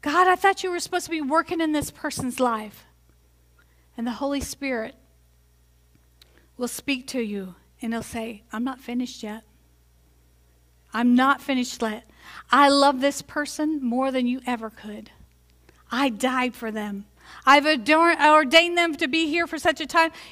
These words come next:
You need to be unbothered and let Jesus handle it. Instead of losing sleep about that situation, we need to get up out of that boat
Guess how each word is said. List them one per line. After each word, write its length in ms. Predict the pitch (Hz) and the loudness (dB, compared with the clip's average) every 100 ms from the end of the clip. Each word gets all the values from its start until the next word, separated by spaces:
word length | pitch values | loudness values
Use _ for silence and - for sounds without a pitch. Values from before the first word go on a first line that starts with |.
| - | -6
You 340 | 277 339 370 | 0 0 0
need 240 | 339 330 262 | 0 0 -2
to 100 | 302 | -4
be 500 | 220 294 277 285 277 _ _ _ _ - | -2 0 0 -2 -4 _ _ _ _ -4
unbothered 720 | 262 226 247 254 220 202 202 - _ _ _ _ | -4 -2 -4 -6 -8 -12 -16 -20 _ _ _ _
and 160 | 247 240 | -4 -2
let 180 | 247 220 | -2 -4
Jesus 460 | 233 240 226 220 | -6 -6 -8 -12
handle 320 | 208 233 214 208 | -8 -8 -6 -6
it. 80 | |
Instead 340 | 220 233 - 320 | -6 -4 -2 -2
of 100 | 269 | -2
losing 460 | 277 311 320 320 | -2 -2 -2 -2
sleep 380 | 294 - 330 320 | -2 -4 -4 -4
about 280 | 339 311 311 | 0 2 2
that 160 | 320 - | 0 -2
situation, 840 | 320 285 311 294 302 - 320 311 - - - - | -10 -8 -2 0 0 -2 -4 -4 -10 -20 -16 -4
we 300 | 247 320 330 | 2 4 4
need 300 | 311 302 - | 4 2 0
to 280 | 294 262 233 - - 196 | -2 -2 -4 -12 -16 -8
get 280 | - 302 | -2 2
up 260 | 277 240 - - _ _ _ _ _ _ _ _ _ _ _ | 2 2 -4 -20 _ _ _ _ _ _ _ _ _ _ _
out 200 | 226 269 | 2 4
of 80 | 302 | 2
that 220 | 302 262 | 0 0
boat 340 | 226 214 220 | -2 -4 -8